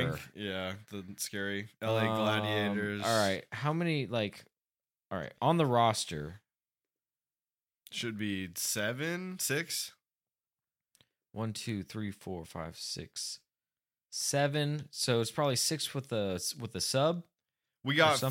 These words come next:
Speaker 1: five, a sub, and an analyst is, is how
Speaker 2: Oh,
Speaker 1: I,
Speaker 2: okay.
Speaker 1: is how I understand it.
Speaker 2: Okay. So
Speaker 1: Or a co-, I'm sorry, coach. Because I believe, um, someone is allowed to see the whole map,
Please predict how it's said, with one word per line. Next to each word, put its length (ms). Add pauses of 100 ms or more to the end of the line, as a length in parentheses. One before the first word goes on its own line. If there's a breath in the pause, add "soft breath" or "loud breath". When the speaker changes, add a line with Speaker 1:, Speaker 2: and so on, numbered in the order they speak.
Speaker 1:
five, 340
a 60
sub, 360
and 100
an 100
analyst 480
is, 160
is 160
how 220
Speaker 2:
Oh, 20
Speaker 1:
I, 260 (100)
Speaker 2:
okay. 280
Speaker 1:
is 100
how 220
I 160
understand 520
it. 100 (120)
Speaker 2:
Okay. 460 (880)
So 600
Speaker 1:
Or 180
a 80
co-, 320
I'm 80
sorry, 340 (400)
coach. 480 (1000)
Because 360
I 140
believe, 520 (180)
um, 360
someone 380
is 140
allowed 580 (160)
to 360
see 260
the 100
whole 260
map, 340